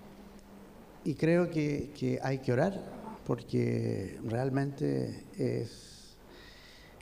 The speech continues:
hay una tendencia, no sé por qué, hay una tendencia como a, eh, al caos. Al caos. Y quizás las cosas se pueden, se pueden, eh,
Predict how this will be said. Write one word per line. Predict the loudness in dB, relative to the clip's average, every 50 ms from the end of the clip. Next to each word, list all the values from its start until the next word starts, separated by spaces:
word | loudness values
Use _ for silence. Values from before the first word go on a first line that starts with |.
| -18 -18 -18 -18 -18 -18 -18 -18 -18 -18 -18 -18 -16 -8 -2
hay | 2 4 6
una | 6 6 4 4
tendencia, | 2 2 2 2 2 4 6 6 8 6 6 4 2 0 0 2 2
no | 2 2 2
sé | 2 0 0
por | 2 2 0 0
qué, | 0 -2 -2 -2 -4 -6 -2
hay | -2 0 2
una | 2 2 0
tendencia | 2 2 2 2 4 4 6 6 4 2 2 -2 -4 -4 -4 -6 -10 -16 -16 -18 -14 -4
como | 0 2 4 4 4 4
a, | 4 2 0 0 -4 -6 -8 -4 -2
eh, | 0 2 2 2 2 2 2 2 2 0 0 -2 -2 -4 -8 -10 -14 -16 -16 -16 -16 -16 -8 -4
al | -4 -4 -2
caos. | -2 -2 -4 -4 -6 -10 -12 -16 -18 -20 -20 -18 -18 -18 -18 -18 -18 -18 -16 -16 -16 -16 -16 -18 -18 -18 -16 -16 -16 -16 -16 -18 -18 -18 -14 -10
Al | -10 -10 -6
caos. | -4 -4 -6 -6 -6 -12 -14 -16 -18 -20 -18 -16 -14 -12 -10 -10 -10 -10 -10 -12 -14 -16 -16 -16 -16 -16 -16 -16 -16 -16 -16 -16 -16 -16 -16 -18 -18 -18 -18 -18 -18 -18 -12
Y | -8 -6
quizás | -2 2 4 4 4
las | 4 4 4
cosas | 4 2 2 2 0 -4 -6 -6 -10 -14 -16 -16 -16 -12
se | -4 0 2
pueden, | 6 8 8 8 8 6 6 4 4 2 0 -2 -6
se | -6 -4 -2
pueden, | 2 2 4 4 4 2 2 2 0 0 -2 -4 -6 -4
eh, | -2 0 0 2 2 0 0 0 -2 -2 -4